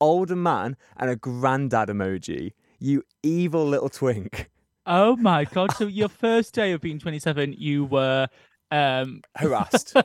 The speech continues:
Speaker 2: <laughs> said that you looked
Speaker 1: Abused.
Speaker 2: haggard and old. Yeah,
Speaker 1: Yeah.
Speaker 2: abused.
Speaker 1: <laughs>
Speaker 2: Do you know, do you know what? There is a lot of, um, like, there is a lot of younger, younger guys, let's say, like, in terms of, like, nineteen, twenty, who do say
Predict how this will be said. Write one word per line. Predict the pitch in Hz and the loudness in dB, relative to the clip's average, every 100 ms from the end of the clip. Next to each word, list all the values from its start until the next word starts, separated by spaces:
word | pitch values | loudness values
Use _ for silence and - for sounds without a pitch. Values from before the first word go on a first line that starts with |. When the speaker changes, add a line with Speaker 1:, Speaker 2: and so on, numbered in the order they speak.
| _ _ | _ _
Speaker 2:
<laughs> | _ _ | _ _
said | - - 196 165 | -10 0 4 4
that | 175 | 4
you | 156 135 | 2 2
looked | 151 - | 0 0
Speaker 1:
Abused. | |
Speaker 2:
haggard | 156 156 151 | 0 0 -4
and | 147 | -2
old. | 135 135 - | -2 -2 -4
Yeah, | 156 | 0
Speaker 1:
Yeah. | 143 - | 0 0
Speaker 2:
abused. | 226 180 - - - 208 233 226 220 - | -2 -4 -6 -2 0 2 0 0 0 0
Speaker 1:
<laughs> | |
Speaker 2:
Do | 277 | 4
you | |
know, | 294 311 247 | 6 4 0
do | - - | -8 -2
you | 285 | 4
know | 311 | 4
what? | 320 196 | 4 2
There | 220 | 2
is | 285 302 | 2 0
a | 311 | 0
lot | 254 214 226 | 0 2 0
of, | 196 - | -2 -6
um, | 185 185 180 175 156 - _ _ _ _ _ _ _ _ _ _ _ 196 | -2 0 0 -2 -6 -18 _ _ _ _ _ _ _ _ _ _ _ -8
like, | 196 185 - - _ _ _ - | -4 -4 -6 -16 _ _ _ -10
there | 196 185 | -4 -2
is | 220 | -2
a | 247 | -4
lot | 240 | -4
of | 190 | -6
younger, | 151 170 185 185 151 _ _ | -6 -6 -4 -6 -8 _ _
younger | 151 175 190 165 | -10 -10 -8 -10
guys, | 151 127 87 - 131 - 160 | -8 -8 -10 -12 -16 -16 -14
let's | - - | -14 -8
say, | 151 139 | -6 -6
like, | - 143 143 | -6 -8 -10
in | - 135 | -12 -12
terms | 170 160 | -10 -10
of, | 151 | -8
like, | 151 156 _ 165 | -10 -12 _ -14
nineteen, | 151 143 143 143 151 135 139 | -8 -8 -8 -12 -12 -12 -12
twenty, | - 151 139 113 - _ _ _ _ - | -8 -8 -8 -12 -16 _ _ _ _ -8
who | 180 175 | -6 -6
do | 147 - 196 233 | -10 -8 -6 -6
say | - 196 | -6 -6